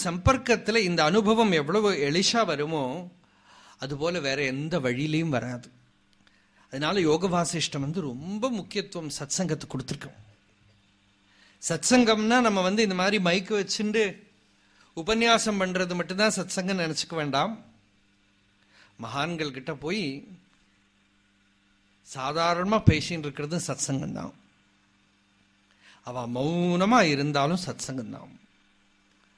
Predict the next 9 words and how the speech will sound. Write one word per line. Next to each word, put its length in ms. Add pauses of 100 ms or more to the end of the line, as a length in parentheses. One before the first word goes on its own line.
(280)
அவ 300
லோக 420
வே-, 260
விஷயங்களை 680
பேசினாலும், 720
காசிப் 600
பண்ணினாலும் 540
சத்சங்கம் 480
தான். 160